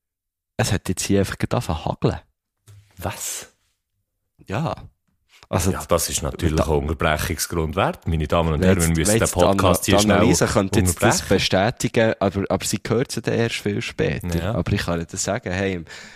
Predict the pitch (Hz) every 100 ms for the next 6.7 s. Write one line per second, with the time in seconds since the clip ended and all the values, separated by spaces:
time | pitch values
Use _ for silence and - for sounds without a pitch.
0 | - - 92 98 - 117 - - 104 -
1 | 98 104 - 101 - 87 - 92 101 90
2 | 98 - - 98 - - 98 87 - 90
3 | 107 - 82 80 - - 92 87 - -
4 | - 90 107 - 98 90 101 - - 139
5 | 170 113 - - _ _ 95 78 95 -
6 | 101 104 107 87 92 147